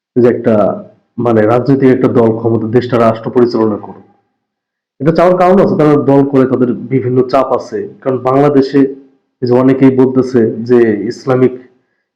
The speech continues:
শাসন প্রতিষ্ঠিত হবে, এটা ইসলামিক শা-, শাসন প্রতিষ্ঠিত হইতে হলে আফগানিস্তানের মতো ঘটনা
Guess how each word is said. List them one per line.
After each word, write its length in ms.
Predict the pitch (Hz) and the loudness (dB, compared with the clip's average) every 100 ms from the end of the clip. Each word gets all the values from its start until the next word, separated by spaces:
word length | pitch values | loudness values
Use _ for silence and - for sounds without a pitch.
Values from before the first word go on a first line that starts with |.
| _ | _
শাসন 260 | 135 135 127 | -4 -2 0
প্রতিষ্ঠিত 480 | 131 127 - 135 123 | 0 0 0 -2 -2
হবে, 300 | 113 104 101 98 - - _ _ _ _ _ _ - | -2 -2 -2 -4 -10 -20 _ _ _ _ _ _ -2
এটা 160 | 151 170 | 2 4
ইসলামিক 420 | 147 156 156 170 | 2 2 2 2
শা-, 280 | 165 147 - | 2 0 0
শাসন 280 | - 139 165 | -4 -2 0
প্রতিষ্ঠিত 480 | 160 147 160 156 165 | 2 2 0 0 0
হইতে 340 | 170 147 151 160 | 2 2 2 4
হলে 240 | 151 180 - - - _ _ _ | 4 4 2 -2 -14 _ _ _
আফগানিস্তানের 640 | 151 143 156 143 - 143 | -4 0 2 2 0 0
মতো 180 | 143 135 | 2 2
ঘটনা 280 | 123 117 127 | 0 0 0